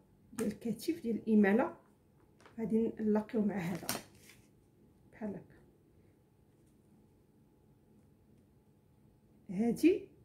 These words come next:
البنات اللي عندهم مشكل في التركيز، اولا كنشكر الجزائريات والتونسيات، كنقول لهم شكراً لكم.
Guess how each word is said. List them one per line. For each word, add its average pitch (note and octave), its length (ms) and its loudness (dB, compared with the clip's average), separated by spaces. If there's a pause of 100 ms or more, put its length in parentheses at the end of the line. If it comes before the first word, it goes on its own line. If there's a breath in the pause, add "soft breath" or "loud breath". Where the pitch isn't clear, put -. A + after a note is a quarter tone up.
(240)
البنات G#3 720 2
اللي B3 200 2
عندهم B3+ 340 6
مشكل C4 280 0
في - 60 -12
التركيز، - 520 -8
اولا C4+ 260 6
كنشكر C4 640 -2
الجزائريات B3+ 1000 4
والتونسيات، B3+ 760 2 (800 soft breath)
كنقول A3 280 2
لهم A3 120 4
شكراً C4 400 0
لكم. B3+ 560 0